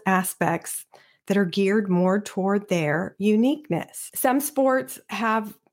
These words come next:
you know, minimal contact. Volleyball,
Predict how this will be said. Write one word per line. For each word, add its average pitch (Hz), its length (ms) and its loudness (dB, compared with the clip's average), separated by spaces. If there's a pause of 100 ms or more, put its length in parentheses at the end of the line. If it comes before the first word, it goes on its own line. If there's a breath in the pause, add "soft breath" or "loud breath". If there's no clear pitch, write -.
you 220 100 0
know, 185 280 0
minimal 262 400 2
contact. - 720 -8
Volleyball, 254 920 2